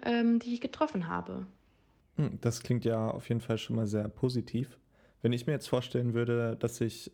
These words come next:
Speaker 2: mein Handy jetzt einfach mal weglegen würde, wüsste ich gar nicht, was ich mit der ganzen Freizeit so anstellen soll. War das bei dir auch so, dass du dann in so ein Loch der Langeweile gefallen bist und hast du da vielleicht so neue Seiten an dir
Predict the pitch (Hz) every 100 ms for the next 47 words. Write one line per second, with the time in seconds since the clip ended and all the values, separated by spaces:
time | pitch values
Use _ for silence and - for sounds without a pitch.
0 | _ 117 104 110 110 117 156 110 - -
1 | - 107 107 104 - 113 113 113 123 120
2 | - - - _ _ _ _ _ - 135
3 | 123 - 120 120 120 120 120 127 120 120
4 | 117 110 110 110 - 113 110 - 123 -
5 | 117 - - 123 - 98 98 95 - -
6 | - - _ - 117 120 - 110 113 101
7 | 120 180 120 - 123 120 117 110 110 120
8 | - - - 117 110 107 123 135 131 147
9 | 147 - 143 151 156 156 - - - 120
10 | 117 113 113 110 110 - - 117 117 -
11 | 120 - 117 113 - - 110 110 110 117
12 | 101 101 - 147 147 147 -